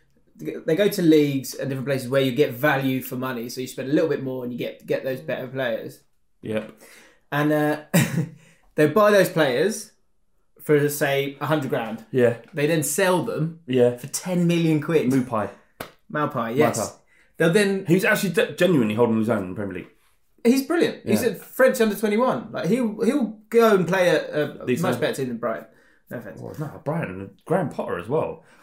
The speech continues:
Speaker 2: I know I slagged him off 'cause he's got a fucking shit name.
Speaker 1: Yeah, he needs to sort his hair out.
Speaker 2: I know, he just needs, he, he does, he does, he needs an overall and a suit,
Speaker 1: Yeah.
Speaker 2: right? But he,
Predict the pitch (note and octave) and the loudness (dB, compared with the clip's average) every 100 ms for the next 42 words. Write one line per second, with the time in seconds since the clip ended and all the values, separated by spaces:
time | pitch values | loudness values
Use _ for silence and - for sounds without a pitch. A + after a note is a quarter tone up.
0 | - C3 E3 F3+ F3+ E3+ C#3+ A#2+ A#2 G#2+ | -4 0 0 2 2 2 -2 -4 -6 -6
1 | G#2+ A#2+ - B2 - A2 - A#2+ A2+ F2 | -6 -6 -6 -8 -6 -6 -4 -4 -6 -8
2 | F2+ - - - B2 D3+ C3+ C3 - - | -12 -16 -20 -18 -2 0 0 -4 -6 2
3 | F3+ A3 - A3 F#3 F3+ D#3 B2+ A2+ A#2+ | 4 4 6 4 6 6 6 2 -2 2
4 | D3 C#3 A#2+ A#2+ E3 F3 D#3 C#3+ C3+ C3+ | 4 6 6 4 2 2 4 2 2 4
5 | D3 D#3 D3 D3+ D3 D#3 F3 D#3+ D3 A2 | 4 4 4 4 4 2 2 4 4 4
6 | F#2+ G2+ G#2+ - G#2+ F#2 - - A2 B2 | 0 0 -4 -4 -6 -6 -10 -2 2 2
7 | - B2+ A#2+ - A#2 D3 D3+ D3+ - | 2 0 0 -2 2 4 4 -2 -10